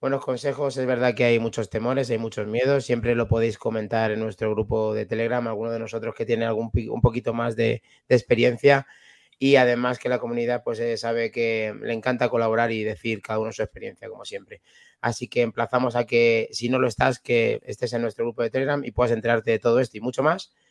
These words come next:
Eh, finalizando con el tema de Wallapop, eh, tenía que decir un consejo más y es que, em,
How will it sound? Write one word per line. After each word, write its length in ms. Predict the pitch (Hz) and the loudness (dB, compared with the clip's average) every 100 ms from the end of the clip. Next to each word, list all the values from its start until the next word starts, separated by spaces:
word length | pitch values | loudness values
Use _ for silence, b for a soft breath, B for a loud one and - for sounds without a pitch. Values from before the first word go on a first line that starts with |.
| _ _ _ _ - | _ _ _ _ 6
Eh, 280 | 135 131 127 | 8 8 6
finalizando 720 | 135 127 131 139 143 143 143 | 2 2 2 2 2 2 2
con 140 | 139 139 | 4 2
el 80 | |
tema 200 | 127 135 | 2 2
de 40 | 135 | 4
Wallapop, 500 | 131 127 120 139 - _ _ _ _ - | 4 4 4 2 2 _ _ _ _ 2
eh, 580 | 131 127 127 127 123 117 | 6 8 8 8 6 4
tenía 260 | 131 131 | 2 2
que 80 | 135 135 | 2 2
decir 180 | 127 123 | 2 0
un 180 | 123 117 | -2 -2
consejo 420 | 123 120 117 117 | -4 -4 -2 0
más 240 | 131 127 | 0 0
y 80 | 117 | 0
es 120 | 120 | 0
que, 320 | - 131 131 - _ _ _ _ | 2 2 2 -4 _ _ _ _
em, 800 | - 127 123 120 117 117 113 113 | 6 8 8 8 2 0 -2 -4